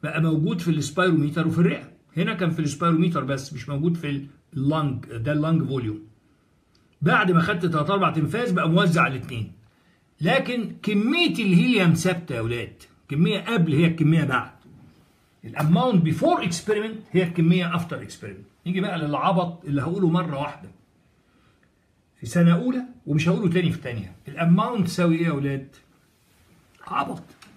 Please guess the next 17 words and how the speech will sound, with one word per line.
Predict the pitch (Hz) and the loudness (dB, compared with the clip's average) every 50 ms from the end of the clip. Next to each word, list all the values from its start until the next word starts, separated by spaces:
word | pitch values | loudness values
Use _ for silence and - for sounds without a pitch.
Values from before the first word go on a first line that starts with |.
| - - | -14 -10
طالب | 165 175 175 147 131 | -6 -4 -4 -4 -4
بقى | 160 165 143 | -4 -4 -4
بص | 147 170 170 - | -4 -4 -4 -4
تلاقيه | 151 143 165 165 | -4 -4 -4 -2
ايه | 160 165 156 | -2 -2 -2
بقى، | 151 143 135 131 | -4 -4 -6 -6
زي | 127 165 | -6 -6
السمكه | 156 - - - 185 196 208 202 - 220 214 - - - | -6 -6 -4 -2 -2 0 0 -2 -6 -10 -14 -16 -12 -8
فتح | - 175 170 160 143 - - | -6 -6 -4 -4 -6 -8 -10
فاه | - - 170 196 220 226 226 - - - _ _ | -10 -8 -6 -4 -4 -6 -8 -12 -18 -20 _ _
ونظر | 135 147 151 160 175 165 156 143 135 | -6 -4 0 0 0 0 0 -2 -4
الى | 135 139 147 135 123 | -6 -6 -8 -10 -10
السقف | 123 120 110 110 - 139 127 - - - - - _ _ _ _ _ _ _ _ _ _ _ | -8 -10 -10 -8 -8 -8 -8 -10 -12 -20 -20 -20 _ _ _ _ _ _ _ _ _ _ _
لما | 127 127 127 127 | -12 -10 -8 -8
نساله | 127 120 - - 160 147 135 | -8 -8 -6 -4 -4 -4 -4
في | - | -6
الشفوي. | - - - 123 117 - | -8 -8 -8 -8 -8 -10